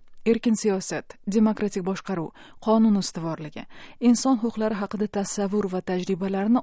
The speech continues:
oshirib qaytishlari kutiladi. Markaziy Osiyo va Kavkaz davlatlari, jumladan, O'zbekistonda ulg'ayib kelayotgan bunday yo'lboshchilar qayerda va qaysi sohalarda band? Nima uchun ko'plari o'zlarini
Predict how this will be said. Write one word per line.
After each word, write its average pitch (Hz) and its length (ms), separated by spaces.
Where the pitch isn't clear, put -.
oshirib 214 460
qaytishlari 196 460
kutiladi. 151 340
Markaziy 233 440
Osiyo 240 280
va 226 80
Kavkaz 220 440
davlatlari, 190 560
jumladan, 208 460
O'zbekistonda 208 640
ulg'ayib 240 320
kelayotgan 233 520
bunday 226 280
yo'lboshchilar 208 600
qayerda 262 540
va 254 80
qaysi 233 400
sohalarda 247 500
band? 208 320
Nima 208 340
uchun 190 260
ko'plari 247 480
o'zlarini 190 640